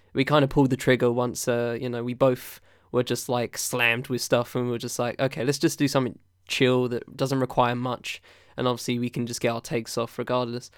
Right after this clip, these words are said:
Um, but, uh, yeah, this one's anno-, this one's annoying because, um, there was,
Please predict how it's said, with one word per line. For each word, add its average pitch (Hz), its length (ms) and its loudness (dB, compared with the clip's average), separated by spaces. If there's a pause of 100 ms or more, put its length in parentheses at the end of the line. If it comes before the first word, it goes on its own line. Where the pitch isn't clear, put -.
(360)
Um, 123 640 0
but, 127 160 0
uh, 123 240 -2 (420)
yeah, 131 180 6
this 156 200 4
one's 160 240 6
anno-, 139 240 6
this 156 220 2
one's 147 160 4
annoying 131 420 4
because, 123 420 0
um, 123 380 -2
there 131 140 2
was, - 440 -2